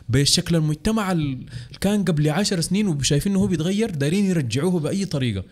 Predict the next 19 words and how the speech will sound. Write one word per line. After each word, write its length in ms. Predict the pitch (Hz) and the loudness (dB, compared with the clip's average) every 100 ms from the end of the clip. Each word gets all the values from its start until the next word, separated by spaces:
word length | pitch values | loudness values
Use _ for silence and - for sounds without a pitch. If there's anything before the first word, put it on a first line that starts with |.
| - | -6
وما 180 | 107 147 185 | 0 2 4
قادرين، 340 | 170 156 139 | 2 2 0
وكل 200 | - 175 | 4 4
مرة 200 | 180 170 | 4 2
حاسين 260 | 127 123 175 | 0 0 0
الأمور 260 | 147 165 | 2 0
بتفلت 360 | 147 165 143 - | -2 -4 -4 -2
من 100 | 113 | -2
يدهم. 340 | 120 104 92 - - | 0 -2 -2 -6 0
دايمًا 300 | 123 202 190 | 4 4 2
بيخشوا 460 | 165 123 185 175 170 | 2 2 0 0 0
في 120 | 131 | -2
صدام 400 | - 110 175 139 | -2 0 2 2
مع 120 | 101 | 0
الناس 300 | 98 131 135 | -2 -2 -2
مع 160 | 101 85 | -4 -6
التغيير، 420 | - 95 123 113 | -6 -4 -2 -2
وهنا 440 | 90 90 135 127 123 - - 98 | -2 0 0 0 -4 -14 -10 -2
ظهر 320 | 110 117 | 0 0